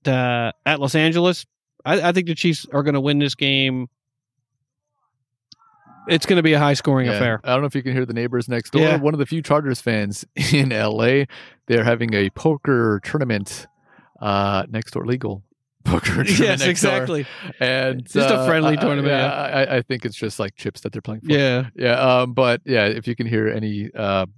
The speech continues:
Speaker 2: background noise, um, that's them. But, uh, I, the, the Chiefs, I also, Ben, I would choose them in this one.
Speaker 1: Oh, you're taking the Chiefs
Speaker 2: The
Speaker 1: over the
Speaker 2: Chiefs,
Speaker 1: Ravens.
Speaker 2: yeah.
Speaker 1: I'm shocked.
Speaker 2: I hope so.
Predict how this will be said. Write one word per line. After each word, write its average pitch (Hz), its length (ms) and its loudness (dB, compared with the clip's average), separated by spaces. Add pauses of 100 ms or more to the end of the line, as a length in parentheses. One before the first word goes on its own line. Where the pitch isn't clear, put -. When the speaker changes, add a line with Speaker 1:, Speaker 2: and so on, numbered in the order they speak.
(160)
Speaker 2:
background 101 580 -2 (180)
noise, 107 540 -4
um, 101 380 -6
that's 101 220 -8
them. 104 200 -6 (300)
But, 117 320 0
uh, 131 320 2
I, 143 120 -4
the, 139 260 -2
the 143 100 0 (100)
Chiefs, 147 320 -4
I 107 60 2
also, 101 240 0
Ben, 98 180 -2
I 101 160 0
would 107 140 -6
choose 98 220 -6
them 101 160 -6
in 95 60 -10
this 95 200 -10
one. 104 100 -14 (680)
Speaker 1:
Oh, 320 240 4
you're 147 140 -4
taking 143 240 -2
the 151 80 2
Chiefs 175 280 0
Speaker 2:
The 131 80 -6
Speaker 1:
over 139 120 -4
the 143 80 -2
Speaker 2:
Chiefs, 113 80 -6
Speaker 1:
Ravens. 180 200 0
Speaker 2:
yeah. 151 40 0
Speaker 1:
I'm 208 60 0
shocked. 226 500 0
Speaker 2:
I - 20 -8
hope 202 200 -2
so. 240 280 -4